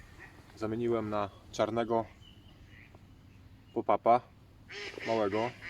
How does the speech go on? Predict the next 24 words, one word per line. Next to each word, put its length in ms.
dziesięć 320
milimetrów. 540
I 120
dodam 260
do 80
tego 360
tą 160
siateczkę 420
P 100
V 160
A 100
z 80
peletami. 540
Na 80
kulki 360
na 80
razie 200
nic 260
nie 80
bierze, 400
nie 100
ma 100
żadnego 380
odzewu. 440